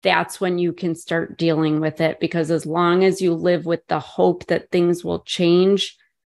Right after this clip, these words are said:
I don't think you can move forward to healing yourself, because you're still living on that hope. And we all have it, and we've all been there in,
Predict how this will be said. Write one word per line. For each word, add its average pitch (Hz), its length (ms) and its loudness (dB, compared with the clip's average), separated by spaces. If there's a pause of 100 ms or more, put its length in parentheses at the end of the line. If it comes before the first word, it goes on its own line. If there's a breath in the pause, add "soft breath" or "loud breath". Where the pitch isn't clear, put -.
(1040)
I 170 160 -4
don't 170 300 2
think 170 220 0
you 170 100 0
can 170 220 2
move 170 240 2
forward 165 520 -4
to 165 80 -4
healing 160 460 -2
yourself, 156 640 -4
because 160 320 -2
you're 170 80 -2
still 175 340 0
living 160 320 2
on 156 180 0
that 151 200 -4
hope. - 380 -2
And 160 160 2
we 165 200 -4
all 175 280 2
have 170 340 0
it, 165 140 2
and 160 160 0
we've 160 280 -2
all 170 260 -4
been 170 260 4
there 165 200 2
in, 165 120 0